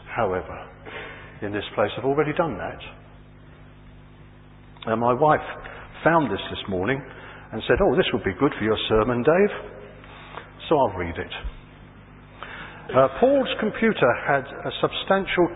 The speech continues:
temporary files folder. These pages were once current and important but went out of date, serving only to slow everything down. Once the list was dis-, deleted, however,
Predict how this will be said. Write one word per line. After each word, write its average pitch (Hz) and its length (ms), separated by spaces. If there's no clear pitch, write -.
temporary 170 460
files 110 440
folder. 90 400
These 214 220
pages 117 520
were 123 100
once 156 280
current 160 340
and 131 100
important 127 640
but 107 140
went 131 220
out 131 200
of 110 100
date, 123 220
serving 120 320
only 175 320
to 165 120
slow 127 180
everything 120 460
down. 90 380
Once 196 200
the 185 80
list 156 320
was 120 140
dis-, - 260
deleted, 113 520
however, 92 460